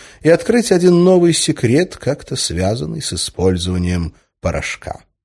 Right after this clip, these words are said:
Он предупредил ещё одно возражение Роберта.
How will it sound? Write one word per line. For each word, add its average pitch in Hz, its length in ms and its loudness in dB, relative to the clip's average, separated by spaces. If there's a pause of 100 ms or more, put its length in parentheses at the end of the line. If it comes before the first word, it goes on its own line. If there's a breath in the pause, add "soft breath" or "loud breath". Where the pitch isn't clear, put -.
(1000)
Он 87 140 -4
предупредил 92 640 0
ещё 92 340 0
одно 82 180 -2
возражение 87 540 -4
Роберта. 78 560 -8